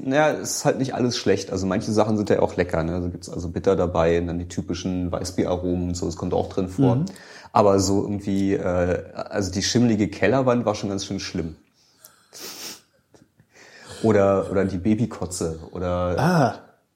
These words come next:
Speaker 1: oder, ähm,
Speaker 2: Ist das teuer, so ein Set, oder kann man das mal verschenken irgendwie?
Speaker 1: Ich glaub, so hundertfünfzig Dollar, hundertachtzig Dollar.
Speaker 2: Ah, doch schon,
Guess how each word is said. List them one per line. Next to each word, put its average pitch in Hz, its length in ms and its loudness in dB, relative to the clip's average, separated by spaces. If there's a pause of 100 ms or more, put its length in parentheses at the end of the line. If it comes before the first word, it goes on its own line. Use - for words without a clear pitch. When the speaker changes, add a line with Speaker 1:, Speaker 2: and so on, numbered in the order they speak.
(220)
Speaker 1:
oder, 90 400 -2
ähm, 92 160 0
Speaker 2:
Ist - 100 6
das 92 140 2
teuer, 120 260 4
so 175 80 2
ein 202 80 2
Set, 220 240 2
oder 165 100 2
kann 160 140 2
man 147 40 6
das 139 120 4
mal 139 80 4
verschenken 117 680 0
irgendwie? 107 280 -2 (560)
Speaker 1:
Ich 87 100 -10
glaub, 95 160 0
so 107 140 2
hundertfünfzig 107 560 0
Dollar, 104 200 4
hundertachtzig 104 440 -2
Dollar. 104 200 0
Speaker 2:
Ah, 127 180 4
doch 113 120 -2
schon, 95 240 -8